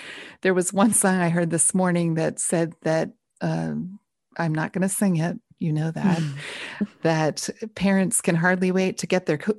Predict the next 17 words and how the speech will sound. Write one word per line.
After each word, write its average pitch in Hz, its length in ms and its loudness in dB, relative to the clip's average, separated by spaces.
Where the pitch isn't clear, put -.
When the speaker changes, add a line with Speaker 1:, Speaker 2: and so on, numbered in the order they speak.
Speaker 1:
kids 196 300 0
back 190 240 2
to 190 80 -6
school 285 320 2
again, 165 400 2
right? 190 260 6
I 214 120 10
can 277 160 8
embrace 349 340 8
that. - 220 6
I 185 80 8
can 254 160 4
totally 254 320 6
embrace 254 400 4
that. 160 320 2
Speaker 2:
<laughs> - 40 -12
Speaker 1:
And, 262 600 6